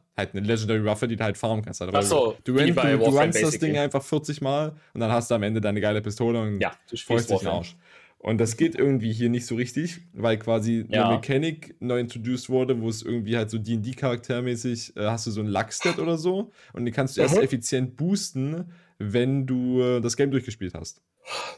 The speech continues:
Speaker 1: Also quasi, du musst das Game finishen, um dedizierte Drops freizuschalten, weil die quasi hinter dieser Luck-Mechanik ge-, ja, ge-, gelockt sind.
Speaker 2: Okay.
Speaker 1: Hinter einer Paywall, keine Ahnung, was auch immer. Also du musst halt nichts dafür bezahlen, ich weiß nicht, wie ich es beschreiben soll. Halt,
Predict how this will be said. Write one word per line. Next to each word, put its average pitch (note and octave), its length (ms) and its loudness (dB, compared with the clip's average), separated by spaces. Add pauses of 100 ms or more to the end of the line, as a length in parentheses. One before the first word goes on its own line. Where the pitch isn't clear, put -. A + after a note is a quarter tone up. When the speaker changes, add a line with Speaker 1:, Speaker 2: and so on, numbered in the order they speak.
(480)
Speaker 1:
Also A2+ 180 0
quasi, A#2+ 200 2
du B2+ 60 2
musst C3+ 120 0
das C#3 120 0
Game C3+ 160 2
finishen, E3 720 -2
um C#3 480 0
dedizierte C3+ 420 2
Drops B2+ 300 0
freizuschalten, A#2 720 -2
weil A#2 120 2
die A#2+ 140 -8
quasi A#2+ 280 0
hinter B2 220 0
dieser A2 600 0 (100)
Luck-Mechanik A#2 760 -2 (300)
ge-, G2 560 0 (640)
ja, F2+ 320 -2 (1200)
ge-, G#2+ 140 -8
gelockt G#2+ 300 -2
sind. E3+ 120 0
Speaker 2:
Okay. - 220 0
Speaker 1:
Hinter G#2+ 140 0
einer G#2+ 80 -2
Paywall, B2+ 340 0
keine G2+ 180 -6
Ahnung, F2+ 140 -10
was G2 140 -10
auch F#2+ 60 -10
immer. F2 200 -10 (320)
Also G#2+ 140 -2
du A#2 40 2
musst A2+ 100 2
halt A2+ 80 2
nichts G#2+ 80 -2
dafür A#2 160 -2
bezahlen, G#2+ 320 -2
ich G#2 80 -8
weiß A2 100 -2
nicht, A2 100 -2
wie G#2 40 -6
ich F#2+ 60 -8
es - 60 -18
beschreiben F2 260 -6
soll. F#2 240 -6
Halt, G2+ 180 -2